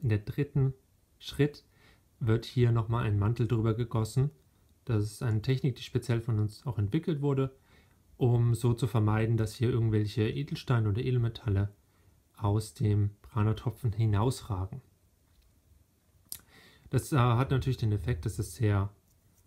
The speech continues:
also wirklich sehr die Hand schmeichelt und angenehm einfach anzufassen und angenehm zu tragen ist, da es keine Kanten oder keine spitzen,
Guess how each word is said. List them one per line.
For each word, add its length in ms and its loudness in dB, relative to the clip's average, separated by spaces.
also 160 -10
wirklich 320 -4
sehr 480 -2
die 280 -4
Hand 220 0
schmeichelt 580 -4
und 560 -2
angenehm 460 0
einfach 320 -6
anzufassen 640 -2
und 140 -4
angenehm 440 0
zu 140 -20
tragen 340 0
ist, 220 -6
da 80 -2
es 140 -8
keine 340 0
Kanten 760 2
oder 220 2
keine 340 2
spitzen, 640 -2